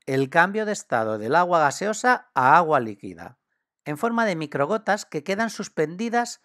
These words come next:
debido a su escaso peso, dando lugar a las nubes. Porque sí, las nubes están formadas por microgotas de agua líquida e incluso por cristalitos de hielo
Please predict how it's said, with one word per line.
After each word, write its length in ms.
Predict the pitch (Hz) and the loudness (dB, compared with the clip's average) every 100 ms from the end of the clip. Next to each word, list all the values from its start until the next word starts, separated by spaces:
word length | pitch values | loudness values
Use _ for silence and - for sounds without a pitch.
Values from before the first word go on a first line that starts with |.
| _ _ | _ _
debido 480 | 143 160 190 226 240 | -6 -4 -2 -4 -4
a 60 | |
su 100 | - | -4
escaso 460 | 156 - 175 165 131 | -8 -6 -6 -6 -8
peso, 480 | 98 85 98 - _ _ _ _ _ _ _ _ | -10 -12 -16 -18 _ _ _ _ _ _ _ _
dando 340 | 131 170 151 | -4 0 0
lugar 460 | 143 156 247 254 - | 0 2 2 2 -4
a 80 | 127 | -6
las 200 | 113 101 | -6 -8
nubes. 600 | 123 139 110 82 - - _ _ _ _ _ _ | -6 -6 -6 -10 -20 -20 _ _ _ _ _ _
Porque 300 | - 110 - | -10 -8 -10
sí, 460 | - - 208 - _ _ _ _ | -10 -4 -4 -6 _ _ _ _
las 280 | - 107 - | -10 -10 -6
nubes 320 | 160 240 254 | -6 -4 -4
están 240 | 170 - 156 | -4 -4 -4
formadas 460 | 127 143 202 247 | -4 -4 -2 -4
por 280 | - 165 143 | -4 -4 -2
microgotas 720 | 143 139 139 151 226 254 247 165 | -4 -4 -2 -2 -4 -4 -6 -2
de 140 | 151 | 0
agua 380 | 202 233 240 - | 2 2 0 -2
líquida 840 | 147 147 175 151 123 95 90 - _ _ _ _ _ _ | -4 -2 -4 -6 -12 -12 -16 -20 _ _ _ _ _ _
e 140 | - 175 | -4 -4
incluso 580 | 160 147 160 156 147 131 | -4 -8 -8 -6 -6 -6
por 140 | 131 | -6
cristalitos 540 | 127 - 113 151 220 208 | -8 -8 -8 -6 -6 -6
de 100 | 220 | -4
hielo 400 | 214 160 190 | -2 -2 -4